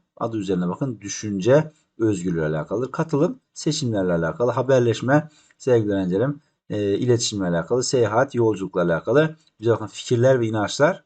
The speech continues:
düşüncelerle alakalıdır. Evet sevgili öğrencilerim, inşallah yüz alırsınız. Yazınız bu hafta değilse haftaya bir tane, hatta iki tane daha çekip en az üç yazılı yüklemek istiyorum.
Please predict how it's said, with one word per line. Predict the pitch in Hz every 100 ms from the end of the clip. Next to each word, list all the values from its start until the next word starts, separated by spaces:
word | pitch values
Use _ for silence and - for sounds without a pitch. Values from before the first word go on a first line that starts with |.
| _
düşüncelerle | 123 127 95 85 90 147 165 -
alakalıdır. | 95 78 62 - - _ _ - _ _
Evet | 170
sevgili | 170 160 147
öğrencilerim, | 131 101 98 143
inşallah | 165 156 202 131 139
yüz | 120
alırsınız. | 117 101 - 123 160 - _ _ -
Yazınız | 135 147 151
bu | 147
hafta | 147 147
değilse | 147 147 160 156
haftaya | 147 147 151 143
bir | 143
tane, | 143 135 135 -
hatta | 131 - 143
iki | 131
tane | - 131
daha | 123
çekip | 117 127 120
en | 139
az | 117
üç | 113 -
yazılı | 110 95 90
yüklemek | - 120 120
istiyorum. | - 123 143 143